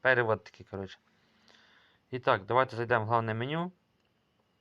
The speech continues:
Дивіться, друзі, в мене всього один долар. Тобто я виповнив п'ять завдань, один долар.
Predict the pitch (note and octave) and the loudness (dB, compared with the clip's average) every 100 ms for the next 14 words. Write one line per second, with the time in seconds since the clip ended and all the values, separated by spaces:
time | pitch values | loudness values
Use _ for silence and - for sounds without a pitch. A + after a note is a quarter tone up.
0 | _ _ _ _ _ - - _ _ _ | _ _ _ _ _ -20 -20 _ _ _
1 | A2+ C3+ B2+ A2+ G#2+ G#2 B2+ C#3 A2+ - | -4 -2 -2 -2 -4 -2 0 0 -4 -4
2 | C3 D3+ - A#2+ A2 D#3+ E3 C#3+ A#2+ A#2 | -2 0 2 0 2 2 2 0 2 4
3 | G2+ F#2+ - A2+ G#2 - G#2+ B2+ C#3 C3+ | 2 -2 -4 -4 -4 -8 0 2 2 0
4 | A#2+ A2 A#2 G#2+ A2 A#2+ C#3 A#2+ A#2 A2+ | -6 0 2 2 2 2 0 -2 0 2
5 | G2+ | 2